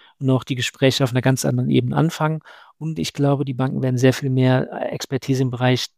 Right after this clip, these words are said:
Data Science, A I aufbauen, was dann auch nochmal die Gespräche in eine ganz andere Richtung führt. Ähm, ich, ich glaube, das wird passieren. Also ich,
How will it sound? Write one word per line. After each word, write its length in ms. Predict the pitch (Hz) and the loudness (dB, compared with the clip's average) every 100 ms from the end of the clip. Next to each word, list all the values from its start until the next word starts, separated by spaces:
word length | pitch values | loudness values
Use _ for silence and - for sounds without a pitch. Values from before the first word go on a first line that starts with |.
| _ | _
Data 180 | 135 127 | 4 4
Science, 800 | - 139 139 139 139 135 - - - | 4 2 4 4 2 0 -4 -6 -2
A 320 | 131 131 127 | 2 4 6
I 120 | 151 | 6
aufbauen, 640 | - 143 - 127 127 131 127 - - - _ | 4 2 0 2 4 4 0 -6 -20 -20 _
was 280 | 131 131 - | 2 2 2
dann 240 | - 131 135 | 0 2 0
auch 160 | - | -4
nochmal 220 | 123 120 | -4 -4
die 80 | 123 | -4
Gespräche 460 | 120 - 127 123 - | -6 -6 -2 -2 -2
in 40 | |
eine 80 | 127 | -6
ganz 200 | 131 - | -6 -4
andere 240 | 127 120 | -4 -4
Richtung 260 | 120 - 127 | -6 -10 -12
führt. 380 | - 127 123 - _ - - - - - - - | -12 -10 -10 -12 _ -20 -20 -20 -20 -20 -20 -2
Ähm, 160 | 131 - | 0 0
ich, 160 | - | -2
ich 120 | - - | -6 2
glaube, 280 | 156 160 | 4 6
das 240 | 156 147 - | 4 2 2
wird 160 | 135 - | 0 0
passieren. 580 | - 127 - 143 180 226 | -4 -4 2 4 4 2
Also 180 | - 131 135 | 0 -6 -6
ich, 180 | 151 - | -14 -12